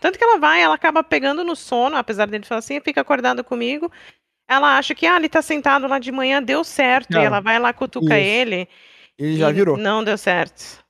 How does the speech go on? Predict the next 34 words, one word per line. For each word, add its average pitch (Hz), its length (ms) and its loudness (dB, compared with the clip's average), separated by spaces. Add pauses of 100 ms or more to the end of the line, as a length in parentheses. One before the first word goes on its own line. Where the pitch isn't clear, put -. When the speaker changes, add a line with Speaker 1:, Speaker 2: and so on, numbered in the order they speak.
Speaker 2:
Che-, 160 220 -6
Che-, 165 160 -4
Sharon, 175 300 2
esse 202 160 -2
ponto 202 280 0
é 202 40 4
um - 20 -12
ponto 196 240 -4
muito 190 260 -4
importante. 165 800 -6 (600)
Isso 214 200 -2
é - 20 2
uma 220 140 0
das 202 140 0
paradas 180 260 0
que - 80 -2
eu 165 60 4
acho 170 120 0
que - 60 -4
eles 170 60 -4
estão 180 120 -6
melhorando 160 720 0
aqui 139 200 -6
na 156 100 -2
série. 117 360 -10 (420)
O 175 100 -2
tempo 269 400 -2
todo, 185 500 2 (400)
eles 175 220 -2
estão 214 240 -2
colocando 180 840 0 (480)
que - 160 -4
a 156 180 4
Ellie, 165 400 0